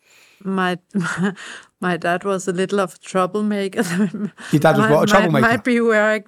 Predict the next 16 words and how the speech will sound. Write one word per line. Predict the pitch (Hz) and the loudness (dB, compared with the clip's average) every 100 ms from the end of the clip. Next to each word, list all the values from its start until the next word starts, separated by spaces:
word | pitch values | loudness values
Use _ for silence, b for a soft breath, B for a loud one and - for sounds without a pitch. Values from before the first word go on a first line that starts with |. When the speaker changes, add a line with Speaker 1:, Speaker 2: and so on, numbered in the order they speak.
| - | -2
Speaker 1:
I'm | 214 196 | 0 0
getting | 190 208 214 233 | -2 0 2 2
it | 240 240 | 0 0
from. | - 226 220 220 - | -2 -2 0 -2 -2
<laughs> | |
But, | 220 202 | -2 0
uh, | 240 220 214 214 B B B - | 0 0 0 -2 B B B -2
yeah, | 190 196 | 2 2
he | 190 220 | 2 0
was | 240 240 | -2 0
like, | 180 185 170 - | 0 -2 -6 -2
uh, | 180 160 156 147 _ | -2 -2 -4 -8 _
he | - 196 | -4 -2
was | 202 180 - | -2 -4 -6
wild. | 151 135 147 160 156 _ _ _ _ | -6 -4 -2 -4 -6 _ _ _ _
Speaker 2:
Yeah? | - 156 | 4 4